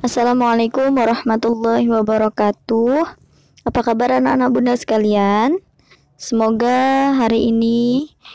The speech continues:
kita semua selalu dalam lindungan Allah Subhanahu wa Ta'ala. Oke, baik. Eh,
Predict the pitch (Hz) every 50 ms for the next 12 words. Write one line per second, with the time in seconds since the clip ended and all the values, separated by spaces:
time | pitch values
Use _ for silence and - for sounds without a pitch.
0 | _ _ _ - 269 233 233 226 226 - 247 233 226 233 240 247 269 262 - 220
1 | 220 220 226 233 233 220 214 208 202 202 202 202 202 202 202 202 196 202 202 214
2 | 233 254 262 254 220 220 208 208 233 247 262 - - 214 202 196 202 - - 240
3 | 254 254 247 214 208 220 233 233 233 214 208 202 - 226 208 - 214 208 208 208
4 | 208 214 220 220 220 214 208 202 202 - _ _ _ _ _ _ - - - -
5 | - - - 240 - 277 262 247 233 226 220 226 240 254 254 247 240 - _ _
6 | _ _ - - 226 226 233 233 233 233 233 233 247 240 - - -